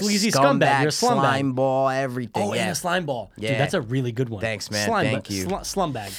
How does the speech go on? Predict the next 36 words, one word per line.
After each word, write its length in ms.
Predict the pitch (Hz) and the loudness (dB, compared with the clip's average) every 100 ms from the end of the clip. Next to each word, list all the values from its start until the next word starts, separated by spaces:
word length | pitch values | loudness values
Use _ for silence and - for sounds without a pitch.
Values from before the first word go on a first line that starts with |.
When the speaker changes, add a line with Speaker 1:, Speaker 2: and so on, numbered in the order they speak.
| - | 0
Speaker 2:
All 80 | 151 | 2
right, 120 | 160 | 2
so 120 | - | 0
that 120 | 170 196 | 0 0
was 120 | 175 | 2
my 140 | 185 | 0
third. 300 | 185 180 143 127 | 2 0 0 -2
So 120 | 151 | 0
you 200 | 151 165 | 0 0
said 200 | 175 151 | 0 2
you're, 520 | 151 151 151 143 139 | 2 2 2 2 0
if 180 | 123 127 | -2 0
you 60 | |
had 100 | 143 | 0
any 60 | 139 | 0
more 160 | 131 123 | -2 0
Die 160 | 127 | 0
Hard, 160 | 120 110 | 0 -2
I 40 | |
don't 120 | 107 | -2
know 100 | 104 | -6
if 80 | 98 | -8
you 80 | 98 | -10
were 60 | 87 | -12
keeping 340 | 98 92 95 _ | -14 -14 -18 _
Speaker 1:
No, 240 | 175 220 160 | -2 0 2
dude, 160 | 147 | 0
Ellis, 420 | 156 160 143 - 147 | 0 0 0 -2 0
uh, 240 | 143 139 | 2 2
no, 220 | 156 127 | 0 0
Die 160 | 139 143 | 0 0
Hard, 140 | 117 | 0
piece 160 | 147 117 | -4 -4
of 60 | |
shit. 260 | - 127 - _ 131 | -2 -2 -4 _ 0
Um, 720 | 135 143 143 147 143 139 | 2 2 0 -2 -2 -4